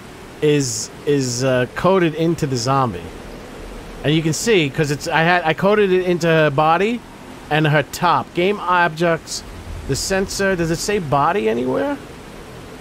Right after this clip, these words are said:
Caligon, Vertex Motion, on this behavior is missing. Ah, that's real unfortunate. If they had the A P I, that'd be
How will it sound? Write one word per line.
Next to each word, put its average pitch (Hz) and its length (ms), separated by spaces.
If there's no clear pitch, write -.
Caligon, 165 440
Vertex 156 360
Motion, 147 340
on 147 40
this 151 140
behavior 143 400
is 120 140
missing. 123 400
Ah, 143 160
that's 143 160
real 185 140
unfortunate. 151 420
If 123 80
they 175 80
had 190 180
the 156 140
A 156 100
P 151 140
I, 143 160
that'd 135 160
be 123 80